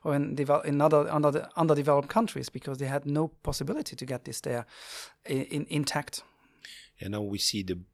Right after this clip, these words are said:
Speaker 2: the, the nice blue boxes, uh, fridge, uh, which, uh, uh, which ship all around the world. Uh, how can governments, uh, help, and how are they maybe helping already?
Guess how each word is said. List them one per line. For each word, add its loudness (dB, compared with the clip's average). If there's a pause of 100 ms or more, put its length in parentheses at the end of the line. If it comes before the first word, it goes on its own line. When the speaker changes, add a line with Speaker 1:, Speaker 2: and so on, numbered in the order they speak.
(100)
Speaker 2:
the, 0
the -4
nice 2
blue -2
boxes, 2
uh, -2
fridge, 0
uh, -4 (520)
which, -2
uh, -2 (180)
uh, -10 (240)
which -6
ship 0
all -2
around -4
the -8
world. -2 (280)
Uh, 2
how 0
can 0
governments, 0
uh, -2
help, 0
and -2 (360)
how -4
are 2
they -4
maybe -6
helping -10 (300)
already? -6